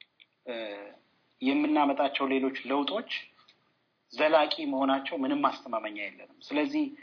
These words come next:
የመከኑ ድሎችን የማያቸው በዛ፣ በዛ አንጻር ነው እና በተደጋጋሚ የሚነገሩ አሉ። እነሱን ላለመድገም፣ እ፣ አንዱና የመጀመሪያው ደረሰ ባለው ላይ የሚጨምረው ራሱ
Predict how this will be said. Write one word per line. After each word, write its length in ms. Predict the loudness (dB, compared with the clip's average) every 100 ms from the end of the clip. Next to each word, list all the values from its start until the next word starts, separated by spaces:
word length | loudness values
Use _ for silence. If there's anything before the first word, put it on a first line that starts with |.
| -20 _
የመከኑ 440 | 0 2 2 0 -2 -2
ድሎችን 440 | -4 -6 -4 -6
የማያቸው 460 | -4 0 0 0 -2
በዛ፣ 200 | 0 2 2 2
በዛ 180 | -2 0
አንጻር 320 | 0 0 -4
ነው 100 | -4
እና 120 | -2 0
በተደጋጋሚ 640 | 2 4 4 4 6 4 2 -4 -12 -4
የሚነገሩ 680 | 2 4 4 2 2 -2 -2 -4 -6 -10 -4 0
አሉ። 200 | 0 -2 -8 -8 -8
እነሱን 420 | -4 -4 -4 2
ላለመድገም፣ 560 | 4 4 2 2 0 -2 -6 _ -20 -20 _ -6
እ፣ 100 | 0 2 0 -4 -10 -12 -18 _ _ _ -20 _ _ 6
አንዱና 420 | 6 4 -2 2
የመጀመሪያው 640 | 4 6 4 4 0 -2 -6 _
ደረሰ 260 | -8 -6 -4
ባለው 220 | 0 0 2
ላይ 120 | 0
የሚጨምረው 460 | 0 -2 -2 -2 -4 -12 _ _ -4
ራሱ 300 | 2 4 4